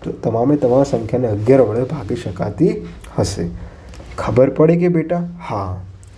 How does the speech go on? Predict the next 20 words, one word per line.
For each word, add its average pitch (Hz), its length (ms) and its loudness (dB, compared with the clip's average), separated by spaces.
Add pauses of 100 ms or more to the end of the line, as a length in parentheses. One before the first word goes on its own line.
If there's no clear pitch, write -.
(140)
ચલો, 165 160 8
હવે 143 160 2
કેવા 170 140 6
પ્રકારના 143 300 2
પ્રશ્ન 135 340 0
પૂછાય 123 300 -2
છે 139 120 -4
એ 139 120 4
જોઈ 117 180 4
લો 98 120 2
તમે. 165 340 2 (1300)
પ્રશ્ન 156 320 6
જુઓ 101 160 2 (1400)
કે - 100 4
છોતેર - 960 4
ઝીરો 117 380 0
છોતેરને 120 1040 2 (1300)
તેર 135 280 8
વડે 113 440 0 (3750)
ભાગવાથી 104 680 4